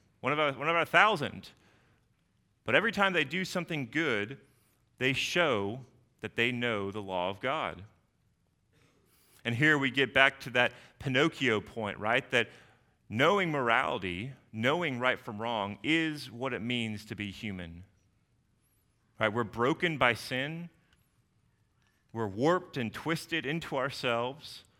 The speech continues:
But at the end of the day, knowing right from wrong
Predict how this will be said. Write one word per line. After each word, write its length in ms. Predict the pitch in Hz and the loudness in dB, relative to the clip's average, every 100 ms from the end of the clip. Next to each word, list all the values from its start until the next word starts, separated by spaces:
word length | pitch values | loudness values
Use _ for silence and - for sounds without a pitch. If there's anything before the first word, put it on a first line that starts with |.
| _ _ _ _ | _ _ _ _
But 360 | 190 135 - - | 2 2 0 -10
at 80 | - | -10
the 160 | 127 95 | -6 -2
end 160 | 147 | -2
of 120 | 170 151 | -2 -4
the 100 | 131 | -2
day, 420 | 107 92 98 123 - _ _ _ _ _ _ _ _ | 2 2 0 -6 -14 _ _ _ _ _ _ _ _
knowing 560 | 107 131 180 170 147 123 | 0 2 2 2 0 2
right 200 | 135 120 | 2 0
from 220 | - 110 | -6 -6
wrong 480 | 113 104 92 92 | -2 -2 -2 -4